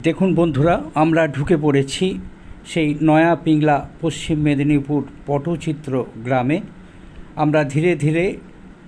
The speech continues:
এখানে একটু ঢুকবো ভেতরে। এখানে দেখতে পাচ্ছি প্রত্যেকটা বাড়িতেই গ্যালারি আছে, প্রত্যেকটা বাড়িতেই সব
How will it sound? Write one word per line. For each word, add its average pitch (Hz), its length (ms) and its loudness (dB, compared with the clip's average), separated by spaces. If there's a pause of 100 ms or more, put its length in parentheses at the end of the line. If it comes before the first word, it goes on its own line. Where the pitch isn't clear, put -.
(240)
এখানে 156 300 0
একটু 151 280 -2
ঢুকবো 139 560 -2 (520)
ভেতরে। 139 460 -2 (920)
এখানে 185 300 0
দেখতে 185 300 -2
পাচ্ছি 214 320 -2
প্রত্যেকটা 220 600 -2
বাড়িতেই 180 460 0
গ্যালারি 165 460 0
আছে, 143 300 -2
প্রত্যেকটা 196 560 -4
বাড়িতেই 160 520 -2
সব 165 280 -4